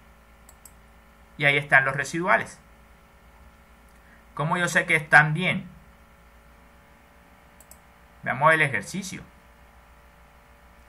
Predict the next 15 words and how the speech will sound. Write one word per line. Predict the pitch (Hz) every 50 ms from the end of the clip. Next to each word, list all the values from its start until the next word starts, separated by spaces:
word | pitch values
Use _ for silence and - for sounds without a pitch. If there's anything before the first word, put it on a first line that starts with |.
| - - - - - - -
El | - 147 160 156 151
primer | 156 151 151 151 156 165 180
residual | 196 202 196 - 226 214 202 190 165 147 135 143 156 175 185 - - - - - - - - - -
que | 147
está | 143 - - 135
asociado | 139 - 170 156 - 175 175 170 156 139
al | 127 120 120
dato | 127 131 135 - 160 160
número | 165 170 175 175 175 180 185 180
uno, | 160 151 151 156 180 196 - - - - - - - - - - - - - - - - - - - - - - -
dato | 123 120 123 - 135 139
número | 135 135 139 135 135 135 135
uno | 139 139 139 143 143 151 147 - - -
es | - 143
este, | 147 151 151 147 - - -